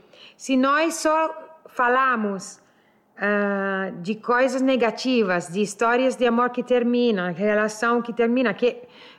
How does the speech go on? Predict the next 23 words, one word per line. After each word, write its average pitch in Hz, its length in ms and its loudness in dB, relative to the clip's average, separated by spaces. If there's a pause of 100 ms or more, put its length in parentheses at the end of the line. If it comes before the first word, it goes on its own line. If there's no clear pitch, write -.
(140)
bom, 208 340 -2 (320)
uma 226 220 0
coisa 226 240 0
muito 247 180 2
importante, 226 560 -2 (240)
é 175 80 -8
muito 220 500 0 (480)
justo 226 640 0
que 220 160 2
uma 208 160 2
história 214 360 0
termina 208 800 2 (280)
se - 200 -2
não 208 240 2
funciona. 190 800 -2 (520)
É, 214 300 -2
é - 20 0
muito, 240 320 2
é 226 220 2
um, 214 360 0
um 208 40 4
direito 247 500 2 (300)
necessário. 214 1000 0